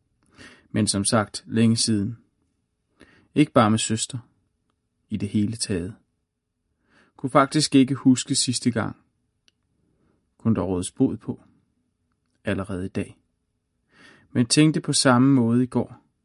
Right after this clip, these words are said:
Og dagen før i går. Læser annoncen hver dag.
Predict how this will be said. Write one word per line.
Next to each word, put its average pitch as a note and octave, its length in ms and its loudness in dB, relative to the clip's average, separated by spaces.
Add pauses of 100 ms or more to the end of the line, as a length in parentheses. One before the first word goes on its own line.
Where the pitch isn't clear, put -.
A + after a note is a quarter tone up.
(500)
Og - 140 -14
dagen F2+ 240 -6
før - 260 -12
i G2 40 -10
går. - 380 -16 (1300)
Læser E3 380 2
annoncen C3+ 560 4
hver A#2 240 2
dag. - 360 -8